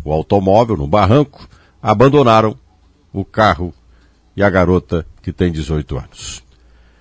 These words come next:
O que é o fato? Se pensarmos na proporção exata do que ele é, uma jovem sequestrada com seu amigo por usuários de drogas. Não mais que isso. Aonde ficaria o fato se ela não fosse a sobrinha do ministro?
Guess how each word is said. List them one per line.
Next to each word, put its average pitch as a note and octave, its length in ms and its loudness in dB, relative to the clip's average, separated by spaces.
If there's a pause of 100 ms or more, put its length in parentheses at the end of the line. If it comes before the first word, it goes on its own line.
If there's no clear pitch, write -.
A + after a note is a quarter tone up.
(160)
O D#3 60 0
que F3+ 160 0
é G3 60 8
o E3+ 100 4
fato? - 500 0 (380)
Se - 140 -6
pensarmos F#3 840 0
na F#2+ 120 -2
proporção B2+ 500 0
exata G2 680 0 (680)
do F#2 100 -4
que - 200 -6
ele F2+ 320 2
é, D3+ 180 4 (1000)
uma E3 240 0
jovem B2 300 2
sequestrada A#2 680 0
com A2+ 160 -4
seu C3+ 160 -4
amigo C#3+ 440 -2 (280)
por D3+ 120 -2
usuários B2 440 2
de B2+ 100 -4
drogas. D#2+ 640 -4 (240)
Não C#3+ 240 4
mais C3+ 460 2
que D#3 260 2
isso. E2 320 0 (680)
Aonde G3+ 320 6
ficaria F3+ 360 4
o D#3 60 6
fato C3+ 480 2
se - 160 -6
ela G#2+ 100 4
não G2+ 140 0
fosse G#2+ 320 0
a F#2+ 60 -4
sobrinha F#2+ 400 -2
do F2 100 -4
ministro? D#2 680 -6